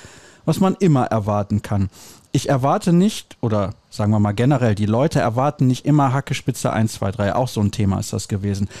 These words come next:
Die Leute erwarten keinen Champagnerfußball, aber sie erwarten immer hundert Prozent Einsatz. Und ich möchte da auch gar keinem Spieler irgendwie einen Vorwurf machen. Nicht, dass das jetzt falsch rüberkommt.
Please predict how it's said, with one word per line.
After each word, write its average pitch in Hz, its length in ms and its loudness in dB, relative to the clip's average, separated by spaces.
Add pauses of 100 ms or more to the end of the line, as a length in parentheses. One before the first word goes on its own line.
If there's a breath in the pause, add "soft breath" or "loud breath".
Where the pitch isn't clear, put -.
(580 loud breath)
Die 127 140 2
Leute 131 280 2
erwarten 120 400 0
keinen 123 240 2
Champagnerfußball, 123 960 0
aber 180 220 0
sie 170 120 0
erwarten 160 440 0
immer 160 240 2
hundert 170 300 2
Prozent 151 400 0
Einsatz. 135 320 0
Und 120 160 -2
ich - 80 -2
möchte 175 320 0
da 147 180 0
auch - 220 -2
gar 160 160 0
keinem 151 240 2
Spieler 175 420 0
irgendwie 139 320 2
einen 110 120 4
Vorwurf 151 560 0
machen. 120 240 2
Nicht, 202 140 0
dass 196 120 -2
das 180 160 -2
jetzt 170 160 -2
falsch 180 320 -2
rüberkommt. 104 560 -2